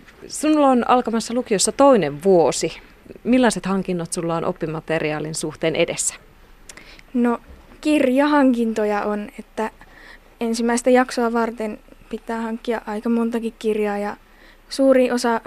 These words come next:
Speaker 2: mä hankin digikirjoina ja sitten esimerkiksi matikan kirjan ihan tämmönen perinteinen paperikirja.
Speaker 1: Onko joku syy, että miksi sä hankit osan digikirjoina ja osan sitten nimenomaan paperikirjoina?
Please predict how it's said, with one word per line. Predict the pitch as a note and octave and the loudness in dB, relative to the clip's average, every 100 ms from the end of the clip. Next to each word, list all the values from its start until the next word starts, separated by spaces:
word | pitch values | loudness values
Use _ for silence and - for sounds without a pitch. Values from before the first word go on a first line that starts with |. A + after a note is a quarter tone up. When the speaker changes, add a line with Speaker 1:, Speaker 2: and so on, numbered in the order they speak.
| - - - | -12 -20 -8
Speaker 2:
mä | A#3+ A3+ | -6 -4
hankin | A3+ A3+ A3 A3 A3+ A#3+ - | -4 -2 -2 -4 -4 -6 -4
digikirjoina | B3 B3+ B3 B3 A#3+ A#3 A#3+ A#3+ B3 - _ _ _ _ - - - B3 | 0 2 2 2 2 2 2 2 0 -4 _ _ _ _ -20 -20 -16 -4
ja | A3 - - _ - - _ | -2 -2 -10 _ -20 -20 _
sitten | - A#3 - A3+ - _ - - | -2 -2 0 -2 -2 _ -20 -12
esimerkiksi | A3 A3 G#3+ G#3+ A3 A#3 | -8 -4 -4 -4 -4 0
matikan | A#3 A#3 A#3 A3 G#3 G#3 | 2 2 2 0 -2 -6
kirjan | G3+ G3+ G3 G3 G3+ - _ _ - | -6 -6 -8 -10 -12 -16 _ _ -12
ihan | G#3+ G#3 G#3+ - - _ _ _ | -8 -8 -10 -18 -20 _ _ _
tämmönen | A#3+ A#3 B3 C4 | -4 2 2 4
perinteinen | B3 B3 A#3+ A#3+ A#3+ A#3+ A#3+ B3 - | 4 4 4 4 2 2 2 0 -4
paperikirja. | G#3 - G#3+ G#3+ G#3+ A3 G#3+ A3 A3 - - - - - - - - - - - | -10 -4 -4 -4 -6 -8 -6 -8 -10 -12 -20 -20 -20 -20 -20 -20 -20 -20 -6 0
Speaker 1:
Onko | F#3+ F#3+ | 4 4
joku | F#3 G3+ | 4 0
syy, | C#4+ C4 | 2 4
että | D#3+ - | 2 0
miksi | F3 - | -4 0
sä | E3+ - | 0 0
hankit | D#3 F3 E3 F3 | -4 -4 -4 -2
osan | - A#3+ B3+ A#3 G3 - F3+ | 0 2 0 -2 -4 -10 -2
digikirjoina | G#3+ G#3 G3 G#3+ G3 F#3 F3+ | 0 0 0 2 4 4 2
ja | F3+ F3 | 0 0
osan | - F#3+ F3 E3+ | 0 0 -2 -2
sitten | E3 - D#3+ | -8 -4 -2
nimenomaan | E3 E3 D#3+ D#3+ D#3+ | -2 -4 -2 -4 -2
paperikirjoina? | D3 - F3 - B2+ G#2+ D3+ | -2 -2 -6 -8 -8 -8 -12